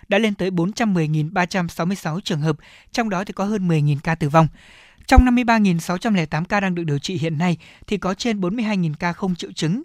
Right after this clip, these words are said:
triệu chứng nhẹ, gần năm nghìn ca ở mức độ trung bình và hơn sáu ngàn ca nặng nguy kịch. Tại thành phố Hồ Chí Minh và một số tỉnh phía Nam, các cơ quan y tế và các tổ chức đang điều trị thu dung cho các bệnh nhân theo phương châm bốn tại chỗ và tháp ba tầng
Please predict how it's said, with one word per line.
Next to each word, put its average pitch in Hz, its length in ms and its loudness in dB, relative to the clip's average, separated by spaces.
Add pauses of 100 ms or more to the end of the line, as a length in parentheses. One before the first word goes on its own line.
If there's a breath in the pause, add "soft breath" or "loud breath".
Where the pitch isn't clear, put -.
triệu 185 140 -4
chứng 165 180 -4
nhẹ, 233 200 -2 (360 loud breath)
gần 190 200 2
năm 240 140 0
nghìn 170 140 0
ca 196 140 -4
ở 190 100 -2
mức 208 180 -4
độ 196 120 -4
trung 190 220 -6
bình 165 160 0 (320 soft breath)
và 175 120 0
hơn 202 200 -2
sáu 180 180 -6
ngàn 190 260 -4
ca 180 180 -2 (180)
nặng 175 280 -6
nguy 170 140 0
kịch. 156 180 -2 (720 soft breath)
Tại 214 160 4
thành 180 200 -4
phố 190 100 -2
Hồ 214 80 2
Chí 185 160 -2
Minh 214 160 0
và 180 100 0
một 151 160 -2
số 180 160 -6
tỉnh 165 140 -4
phía 165 160 -4
Nam, 180 220 2 (300 soft breath)
các 285 120 -6
cơ 226 80 0
quan 196 260 0
y 175 160 -4
tế 175 440 -2 (160)
và 175 80 -4
các 233 180 -10
tổ 151 120 -4
chức - 220 -10
đang 185 140 -2
điều 160 120 -2
trị - 260 -6
thu 190 160 0
dung 185 180 4 (320 loud breath)
cho 214 220 0 (240)
các - 180 -2
bệnh 202 200 -2
nhân 190 160 6 (260 soft breath)
theo 247 120 -2
phương 226 200 0
châm 220 280 0
bốn 185 200 -2
tại 202 140 -4
chỗ 196 300 -2 (260 soft breath)
và 190 120 0
tháp 285 240 -4
ba 196 140 -2
tầng 170 220 0